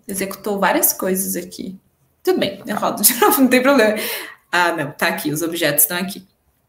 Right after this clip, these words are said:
Mas existe a possibilidade também de você colocar lá um modelo multiplicativo. Então, no caso, é, quando eu fizer o modelo, né, com o regressor lá do desvio da temperatura, ao invés de somar, né,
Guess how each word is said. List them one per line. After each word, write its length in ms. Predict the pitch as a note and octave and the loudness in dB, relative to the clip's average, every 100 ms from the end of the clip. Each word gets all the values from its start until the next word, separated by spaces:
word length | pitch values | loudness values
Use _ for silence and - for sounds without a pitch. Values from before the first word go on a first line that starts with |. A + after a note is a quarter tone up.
| _ - - | _ -14 -2
Mas 380 | A#3+ A3 D4 C#4 | 2 4 4 2
existe 240 | B3 A#3 | 0 0
a 40 | C4+ | 0
possibilidade 840 | - C#4+ G#3 A3 F#3+ F3 F3+ - | 0 0 0 -2 0 2 0 -2
também 800 | B3+ E4 C4 F3 D#3+ F#3+ C#4+ - - - - | 0 2 4 4 2 -2 -4 -6 -16 -18 -8
de 100 | G3+ | -4
você 280 | B3 D4 D4 | 2 4 4
colocar 500 | C#4+ C4+ C4 - C4 | 4 4 4 4 4
lá 500 | C#4 G#3 F3+ G3 - C#4 | 4 4 4 4 2 0
um 60 | |
modelo 380 | C4+ B3+ B3 C4 | 0 4 4 4
multiplicativo. 1200 | B3+ C4 - D4 D#4 F#4+ - - D#4+ C4+ F#3+ D#3+ - - _ | 2 0 -2 -2 0 -2 -2 0 2 2 -2 -8 -12 -20 _
Então, 320 | G#3+ A3+ D4+ D#4 | -10 0 2 2
no 100 | C#4+ | 2
caso, 460 | C#4 C#4 B3 G3+ | 4 4 2 0
é, 220 | - F#3 F3 | 0 0 0
quando 260 | - C4 | -2 0
eu 40 | C#4+ | 0
fizer 260 | D4 A#3 G#3+ | 0 2 2
o 80 | |
modelo, 540 | G#3 G3+ F#3+ E3+ D#3+ D#3 | 2 -2 0 0 0 0
né, 300 | E3+ G#3+ A3 | 0 0 -2
com 80 | G#3+ F#3 | -6 -4
o 40 | |
regressor 640 | F#3 F#3 F#3 - - E3+ | -2 -2 0 0 0 -4
lá 200 | D#3 D#3+ | -4 -4
do 140 | D#3 D#3+ | -4 -8
desvio 320 | E3 E3 E3+ | -8 -6 -6
da 100 | D#3+ | -6
temperatura, 720 | E3 D#3 D3+ D#3 - C4 B3 | -8 -8 -6 -8 -6 -2 2
ao 120 | G3 | 2
invés 280 | G3 A3+ D4 | 2 2 4
de 80 | D4 | 6
somar, 960 | - - D#4 C#4 A3+ A3+ C4+ C#4+ - - _ _ - | 6 8 6 6 6 6 6 4 -2 -16 _ _ -6
né, 420 | F#3 F#3 A#3 - | 0 2 0 -4